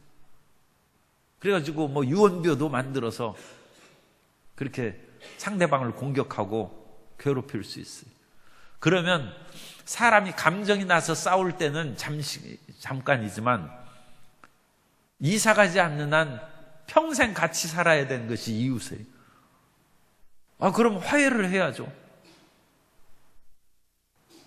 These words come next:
이웃이 우-, 대한민국이면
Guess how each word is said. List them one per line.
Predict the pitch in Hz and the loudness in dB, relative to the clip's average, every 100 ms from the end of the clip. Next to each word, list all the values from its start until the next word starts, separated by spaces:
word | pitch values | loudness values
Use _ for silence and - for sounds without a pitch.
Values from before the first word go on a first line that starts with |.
| - - - | -20 -20 -4
이웃이 | 156 233 285 233 247 | 2 6 6 6 4
우-, | 196 202 226 180 | 4 4 4 2
대한민국이면 | 165 202 214 220 202 185 175 190 190 | 6 4 4 -2 -2 -2 0 2 0